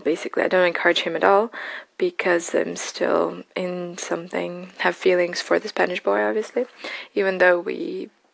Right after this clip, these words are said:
since broke up. He left me, kind of. Uh, let's say it like that, yeah. <laughs>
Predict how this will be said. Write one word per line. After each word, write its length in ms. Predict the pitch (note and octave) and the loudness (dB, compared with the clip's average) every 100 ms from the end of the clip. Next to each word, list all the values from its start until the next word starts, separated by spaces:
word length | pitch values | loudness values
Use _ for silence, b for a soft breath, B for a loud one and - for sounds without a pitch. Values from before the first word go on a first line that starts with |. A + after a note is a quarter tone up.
| _ _ - | _ _ -20
since 520 | - - E3+ E3+ - - _ _ _ - | -8 -2 -2 -2 -14 -20 _ _ _ -2
broke 280 | E3+ E3+ - | 0 0 -4
up. 200 | A3 - - B B B B B B _ _ _ _ _ _ _ - _ _ - | -6 -8 -20 B B B B B B _ _ _ _ _ _ _ -14 _ _ -14
He 380 | G3+ - F#3 | -12 -6 0
left 520 | E3+ - - F#3+ - G#3+ | 0 0 -4 -6 -6 -10
me, 180 | A#3+ - | -10 -10
kind 220 | - - C4 | -10 -8 -8
of. 200 | C#4+ - B B B B B B B - | -8 -12 B B B B B B B -10
Uh, 100 | A3+ | -8
let's 180 | G#3+ - | -6 -4
say 140 | G#3+ | -4
it 80 | A3 | -2
like 140 | G#3 | -2
that, 220 | G#3+ G#3+ - | -2 -2 -4
yeah. 260 | G3+ G3+ - - | -2 0 2 4
<laughs> 400 | B B B | B B B